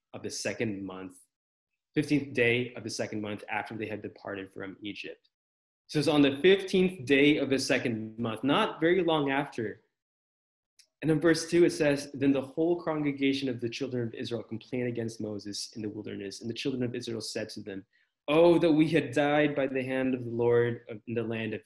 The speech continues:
Egypt, when we had sat by the pots of meat and when we ate the bread to the full. For you have brought us out,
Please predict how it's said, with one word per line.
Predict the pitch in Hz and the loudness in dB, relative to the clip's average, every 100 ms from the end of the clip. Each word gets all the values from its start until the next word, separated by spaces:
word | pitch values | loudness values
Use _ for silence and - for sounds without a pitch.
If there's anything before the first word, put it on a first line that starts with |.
| - | -10
Egypt, | 107 104 98 - | -10 -8 -10 -10
when | 117 110 | -10 -6
we | 107 | -6
had | 101 | -8
sat | - 110 113 - - | -4 -4 -4 -8 -10
by | 110 | -8
the | 107 - | -8 -10
pots | - 113 113 110 | -8 -6 -6 -12
of | 101 | -10
meat | 104 107 104 _ - - | -8 -8 -10 _ -20 -14
and | 117 117 | -6 -4
when | 113 | -2
we | 117 - | -4 -4
ate | 113 120 | -6 -6
the | 117 | -8
bread | 117 107 104 | -6 -6 -6
to | - 107 | -8 -12
the | - | -6
full. | 131 123 107 - _ | -2 0 -2 -10 _
For | 139 | -4
you | 135 139 | 0 0
have | 120 131 | 0 2
brought | 131 139 | 2 4
us | 147 143 - | 2 0 -4
out, | 131 | -8